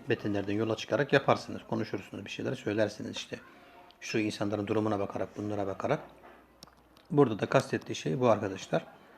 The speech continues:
Gelelim on altıncı sayfamıza.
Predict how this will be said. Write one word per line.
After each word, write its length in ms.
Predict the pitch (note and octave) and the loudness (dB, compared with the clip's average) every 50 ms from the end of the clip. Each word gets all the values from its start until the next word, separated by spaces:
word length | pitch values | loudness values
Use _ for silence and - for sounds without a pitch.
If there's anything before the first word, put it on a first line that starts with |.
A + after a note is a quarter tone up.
| - - - - - - - - - - | -20 -20 -20 -20 -20 -20 -20 -20 -4 2
Gelelim 400 | - E3+ E3 D3 D3 F3 F#3 F#3 - | 6 8 10 10 10 8 6 6 6
on 140 | C#3+ D3+ D3+ | 8 8 10
altıncı 520 | C#3+ C3+ C3+ - B2+ B2 A#2 A#2+ A2+ G#2 - - - - - - - - - - - - - - - - - - - - - - | 10 8 8 6 2 2 2 2 0 0 -2 -8 -20 -20 -20 -20 -20 -20 -20 -20 -20 -20 -20 -20 -20 -20 -20 -20 -20 -20 -20 -20
sayfamıza. 840 | - - - - A#2 A2 - G#2+ G#2 G2+ G2+ G2 A2+ C3+ D#3+ F3+ - | -16 -6 0 0 2 2 2 0 0 0 0 2 4 4 4 2 0